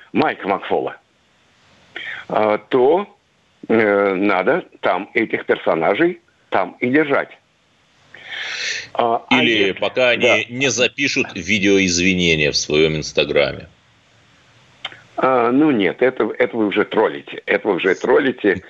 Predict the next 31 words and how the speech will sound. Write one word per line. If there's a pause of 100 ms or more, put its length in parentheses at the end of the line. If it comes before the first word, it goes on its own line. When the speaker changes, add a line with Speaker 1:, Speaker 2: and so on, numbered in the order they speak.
(260)
Speaker 1:
а,
американцев, (480)
э, (320)
дорогой
Эдвард. (760)
А,
ну,
давайте,
да,
давайте
дальше
смотреть.
А,
ну,
с
чем
она
приехала? (480)
И
с
чем
Speaker 2:
Да,
Speaker 1:
она
Speaker 2:
вот
Speaker 1:
уехала?
Speaker 2:
итоги-то
встречи
какие,
да,
давайте. (540)
Speaker 1:
Да.